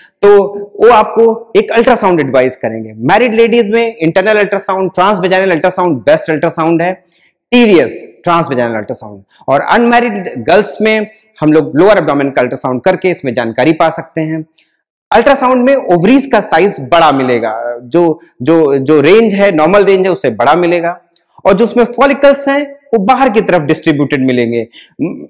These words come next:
Usually random distribution होता है, लेकिन पॉलिस-,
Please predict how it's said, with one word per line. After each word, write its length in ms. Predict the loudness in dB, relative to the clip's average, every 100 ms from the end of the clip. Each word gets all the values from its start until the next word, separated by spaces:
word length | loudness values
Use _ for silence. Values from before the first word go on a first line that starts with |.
| -2 2
Usually 340 | 4 4 4
random 360 | 4 2 2 0
distribution 480 | -2 0 0 0
होता 200 | 0 0
है, 60 | 0
लेकिन 220 | 0 -2
पॉलिस-, 420 | 0 2 2 -2